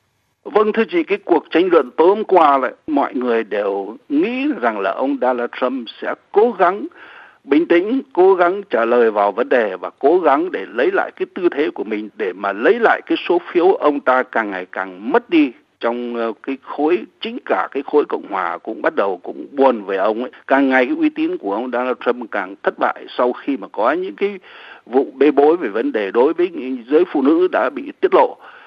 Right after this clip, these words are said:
Thành ra tối hôm qua cái cuộc tranh luận đó, ông Donald Trump đã không làm được tròn cái nhiệm vụ của ông ấy và đã làm thất vọng cho nhiều người kỳ vọng vào ông ấy. Có một cái điều mà tối hôm qua ông Donald Trump phạm một cái lỗi lầm rất lớn mà từ xưa đến bây,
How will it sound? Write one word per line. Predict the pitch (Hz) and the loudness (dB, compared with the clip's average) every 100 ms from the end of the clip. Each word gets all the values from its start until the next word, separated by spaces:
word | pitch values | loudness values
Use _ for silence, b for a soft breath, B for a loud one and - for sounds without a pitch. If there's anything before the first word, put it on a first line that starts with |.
| B | B
Thành | - 151 | 0 2
ra | 147 160 165 175 | 4 6 6 4
tối | - 190 226 | 4 4 4
hôm | 208 | 0
qua | 170 170 151 147 | 2 4 4 2
cái | 147 - 185 | -2 -8 -10
cuộc | - 135 110 _ - | -2 0 0 _ 0
tranh | 147 | 4
luận | 156 120 | 4 2
đó, | 104 101 127 - | 0 0 0 0
ông | 143 143 131 | 0 0 2
Donald | 131 123 - | 0 0 -4
Trump | 139 107 | -6 -4
đã | 104 - | -8 -2
không | 160 123 | 0 2
làm | 107 92 90 90 - - | 0 -2 -6 -16 -20 -10
được | 107 85 _ _ _ _ | -8 -8 _ _ _ _
tròn | 127 113 95 | -6 -6 -8
cái | 113 | -8
nhiệm | 139 117 | -8 -6
vụ | 107 95 - | -8 -10 -6
của | 110 | -2
ông | 120 131 | 0 -2
ấy | 147 - | -6 -10
và | 101 | -10
đã | 95 120 | -8 -6
làm | 107 92 | -6 -6
thất | - 202 | -8 -4
vọng | 190 - 113 - | -4 -4 -12 -10
cho | |
nhiều | 117 110 104 | -8 -6 -8
người | 95 98 92 | -8 -10 -8
kỳ | - 117 | -6 -4
vọng | 101 - | -4 -8
vào | 98 87 | -6 -4
ông | 113 | -4
ấy. | 127 - B B B B | -4 -12 B B B B
Có | 196 | -2
một | 208 | 0
cái | 196 | -2
điều | 180 170 147 143 | 0 4 6 6
mà | 131 | 4
tối | 127 139 196 | 2 2 2
hôm | 185 156 | 0 0
qua | 147 139 | 2 4
ông | 123 147 139 | 4 0 0
Donald | 135 127 - | 0 -2 -4
Trump | 139 139 - | -8 -8 -2
phạm | 127 101 | -2 -2
một | 98 | -6
cái | 147 | -2
lỗi | 151 147 170 | 2 2 2
lầm | 110 92 98 _ B B _ | -2 -4 -14 _ B B _
rất | 151 262 - | -4 -4 -2
lớn | 180 175 208 302 | 2 4 4 0
mà | - | -4
từ | 107 | -6
xưa | - - 160 | -6 -4 -4
đến | 156 156 151 | -4 -8 -4
bây, | 156 | -4